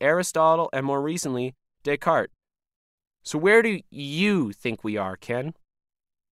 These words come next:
Uh, um, Ken considered for a moment, then shrugged. "Okay,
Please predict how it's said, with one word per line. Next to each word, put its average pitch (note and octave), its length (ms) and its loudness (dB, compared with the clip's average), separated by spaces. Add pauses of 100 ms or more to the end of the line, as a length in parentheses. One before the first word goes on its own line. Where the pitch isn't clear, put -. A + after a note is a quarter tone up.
(760)
Uh, A#2 260 -2
um, G#2 880 0 (1400)
Ken D#3+ 220 0
considered A2 540 -2
for G2 160 -2
a F#2+ 40 0
moment, F#2 500 -2
then A2+ 180 0
shrugged. - 460 -6 (1300)
"Okay, G2 320 -2